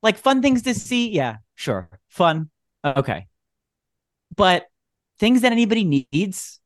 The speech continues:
or should actually order? No, never. And frankly, it's just, like, lazy, lazy to make something just extra enormous size for, just for this video to go viral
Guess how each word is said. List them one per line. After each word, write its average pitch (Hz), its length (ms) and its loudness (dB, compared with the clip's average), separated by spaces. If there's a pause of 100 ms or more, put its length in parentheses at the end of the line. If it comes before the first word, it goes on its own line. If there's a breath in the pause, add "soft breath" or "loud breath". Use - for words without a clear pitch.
or 180 120 -2
should 180 180 -2
actually 170 560 -2
order? 180 400 -4
No, 104 220 -6 (480)
never. 110 340 -4 (560)
And 175 340 0
frankly, 151 760 -2 (360)
it's 220 280 -4
just, 277 220 -2
like, 269 180 2
lazy, 196 760 0 (720)
lazy 226 480 2
to 233 100 0
make 202 180 -2
something 190 280 -6
just 160 220 -8 (320)
extra 175 440 -4
enormous 147 560 0
size 127 920 -2 (840)
for, - 240 0
just 175 200 0
for 190 80 -2
this 170 160 0
video 151 240 2
to 117 80 -6
go 104 240 -6
viral 82 380 -10